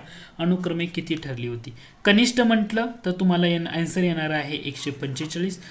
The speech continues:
वरिष्ठ म्हटलं तर साठ, म्हणजे पर्याय क्रमांक चार हे तुमचं काय आहे? उचूक उत्तर आहे. कनिष्ठ म्हणजे छोटं सभागृह, खालचं सभागृह, वरिष्ठ म्हणजे वरचं सभागृह, हे लक्षात ठेवा. कारण एकोणीसशे एकोणीसच्या कायद्यानुसार केंद्र स्तरावर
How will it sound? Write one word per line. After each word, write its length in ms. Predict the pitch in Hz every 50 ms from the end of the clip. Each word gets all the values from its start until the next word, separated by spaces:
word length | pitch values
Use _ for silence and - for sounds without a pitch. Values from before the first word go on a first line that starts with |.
| - - - -
वरिष्ठ 360 | 170 175 202 220 208 - -
म्हटलं 400 | 226 220 220 214 196 - 220 233 254 240 - -
तर 60 | - 160
साठ, 380 | 156 - - 175 - - - - - 151
म्हणजे 180 | 151 143 156
पर्याय 320 | 156 156 160 147 151 160 165
क्रमांक 360 | 160 165 160 156 156 151 151
चार 240 | - - 151 147 143
हे 120 | 139 151
तुमचं 340 | 143 - 147 131 127 - 127
काय 200 | - 131 135 170
आहे? 80 | 220 254 - - - - - -
उचूक 220 | 165 - 151 139
उत्तर 240 | 139 - - - 120
आहे. 80 | 117 120 - -
कनिष्ठ 280 | 175 185 220 220 226 240
म्हणजे 240 | 220 220 208 233 226 226 - - - - - - - -
छोटं 240 | 202 185 185 208 196
सभागृह, 440 | 185 190 165 156 143 135 135 131 131
खालचं 260 | - 175 165 - 190 180
सभागृह, 460 | - 165 147 139 131 131 123 117 - - - - - - - -
वरिष्ठ 320 | 170 180 190 180 - 220
म्हणजे 200 | 202 202 190 208
वरचं 300 | 208 196 180 175 180 180
सभागृह, 380 | 180 - 151 143 139 127 127 139
हे 120 | 160 175
लक्षात 260 | 170 - - - 147
ठेवा. 240 | 139 - 135 120 117 - - - - - -
कारण 260 | - 180 175 190 208 208
एकोणीसशे 420 | 190 190 - 208 214 202 - 214
एकोणीसच्या 380 | 196 - 196 196 185 180 196 190
कायद्यानुसार 640 | - 180 170 160 170 165 170 170 - - 185 185 185 - -
केंद्र 300 | 202 202 208 202 208 202
स्तरावर 500 | 190 - - 170 156 151 139 131 127 123